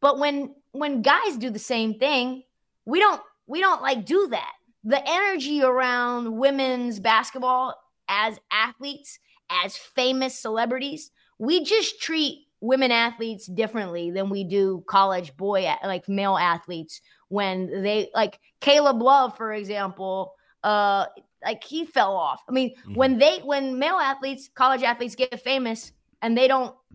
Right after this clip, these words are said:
Speaker 1: think about basketball, it's, we just kinda like, "Yeah, it's fine." Like, yeah. But it's, it's kind of a different standard to a degree, I think, as well.
Speaker 2: I, I understand what you're saying. To be fair to all them,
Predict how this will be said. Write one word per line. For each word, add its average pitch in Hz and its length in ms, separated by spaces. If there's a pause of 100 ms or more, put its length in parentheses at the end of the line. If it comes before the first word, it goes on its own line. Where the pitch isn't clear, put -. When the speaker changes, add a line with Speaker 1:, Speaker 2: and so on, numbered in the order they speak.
(420)
Speaker 1:
think 247 160
about 240 220
basketball, 214 480 (180)
it's, 269 320 (100)
we 262 120
just 262 160
kinda 262 200
like, 220 200 (140)
"Yeah, 226 200
it's - 100
fine." 196 300
Like, 160 160
yeah. 170 220 (380)
But 262 400
it's, - 440
it's 269 220
kind 359 180
of 302 80
a 277 40
different 240 300
standard 262 500 (120)
to 262 160
a 247 60
degree, 220 580
I 202 140
think, 190 220
as 156 140
well. 151 240
Speaker 2:
I, 143 120
I 135 240
understand 127 500
what 127 160
you're 120 60
saying. 127 420 (640)
To - 220 (240)
be 131 180
fair 139 500
to 127 160
all 120 140
them, 131 200